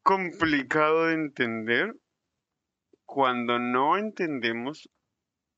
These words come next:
el sentido real de la vida. ¿Qué estoy diciendo? Mucha atención. El propósito normal con el que hemos sido educados muchas veces, si no hemos conocido del Señor antes, o si nuestros papás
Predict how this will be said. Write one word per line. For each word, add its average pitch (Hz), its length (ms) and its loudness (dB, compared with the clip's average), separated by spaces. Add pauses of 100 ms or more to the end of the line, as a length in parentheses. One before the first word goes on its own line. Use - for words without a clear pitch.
(640)
el 139 140 2
sentido 135 540 0
real 127 340 2
de 117 80 2
la 113 140 2
vida. 107 260 -6 (800)
¿Qué 156 120 0
estoy 160 260 0
diciendo? 123 480 -4
Mucha 123 240 -6
atención. 143 400 -6 (380)
El 151 140 4
propósito 185 540 2
normal 131 720 2 (400)
con 139 180 0
el 131 140 0
que 135 140 2
hemos 139 260 0
sido 165 320 0
educados 127 540 2
muchas 147 560 0
veces, 120 460 -2 (120)
si 131 240 -4
no 123 80 2
hemos 131 260 0
conocido 131 640 0
del 117 140 -2
Señor 117 400 -4
antes, 123 520 0
o 123 120 -4
si 127 160 -4
nuestros 123 400 -2
papás 127 480 2